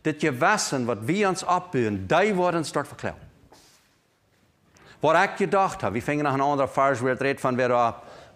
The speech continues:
Gold, Silber, Stein, Stroh und Habit. Wenn erst die schwere Zeit wird kommen, dann wird das verbrennen. Und da wird sich gut wissen, was der Grund hat. Dat strouwen hij wordt verbrennen.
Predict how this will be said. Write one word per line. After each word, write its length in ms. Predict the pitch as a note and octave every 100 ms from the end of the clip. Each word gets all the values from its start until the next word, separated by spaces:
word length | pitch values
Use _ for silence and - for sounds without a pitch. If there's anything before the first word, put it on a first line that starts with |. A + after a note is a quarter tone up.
| -
Gold, 440 | A#2 A#2+ A#2+ A#2
Silber, 580 | - A2 A2+ A2 G#2+ G#2 - _ _
Stein, 720 | - - A#2+ A2+ A2 G#2+ G#2+ _ _ _
Stroh 520 | - - B2 A#2+ A#2
und 120 | G#2
Habit. 520 | G2 G2+ F#2+ G2 F#2+ - - _ _ _ _ _ _ - - _ -
Wenn 140 | G#2+
erst 240 | A#2+ C3
die 60 | C3
schwere 340 | - A#2+ A#2
Zeit 220 | - A2 G#2
wird 160 | G2
kommen, 240 | - F#2+ F#2+
dann 100 | F#2
wird 120 | F2+
das 120 | E2+
verbrennen. 720 | - E2 D2+ F#2 G2+ G2+ F#2
Und 80 | F2+
da 60 |
wird 200 | A#2+ D3
sich 120 | D3 B2+
gut 180 | C3
wissen, 260 | A#2 G2+ F#2+
was 120 | G2
der 100 | F#2
Grund 260 | E2 E2+ E2
hat. 400 | D2+ - - _ _ _ _ _ _ _ _ _ _
Dat 140 | G#2+
strouwen 440 | - - A#2+ B2+ B2
hij 180 | A#2 A2+
wordt 160 | G2+
verbrennen. 560 | - F#2 G#2+ G#2+ F2